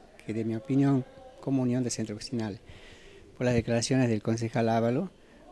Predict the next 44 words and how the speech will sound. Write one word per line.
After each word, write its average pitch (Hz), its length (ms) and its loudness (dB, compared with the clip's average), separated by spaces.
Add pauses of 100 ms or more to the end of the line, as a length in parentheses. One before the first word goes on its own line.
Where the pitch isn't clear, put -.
(120)
cuando 110 240 -2
dice 120 300 0
de 113 120 0
que 107 540 -2
ellos 127 220 2
generaron 135 400 6
esa 147 160 4
reunión 151 580 10 (600)
porque 156 580 4
le 117 120 2
habían 127 300 2
robado, 135 380 2
le 147 100 2
habían 120 220 0
asaltado 117 360 -4
a - 80 2
un 113 40 -2
amigo, 131 340 2
que 135 80 0
le 113 80 -2
robaron 113 300 -4
cien 123 180 -6
mil 120 120 -4
pesos, 131 460 -2
que 117 100 -8
otras 113 240 -8
cosas - 260 -10
más. 117 100 -8 (800)
No 143 100 4
es 160 220 2
esa 180 280 2
la 127 120 2
tarea 123 260 2
del 113 140 2
funcionario, 120 640 2 (1160)
eh, 110 560 2
no 123 120 4
es 139 160 2
esa 156 180 2
la 120 100 2
tarea 120 180 2
del 117 80 2
funcionario, 127 460 0
esperar, 135 540 4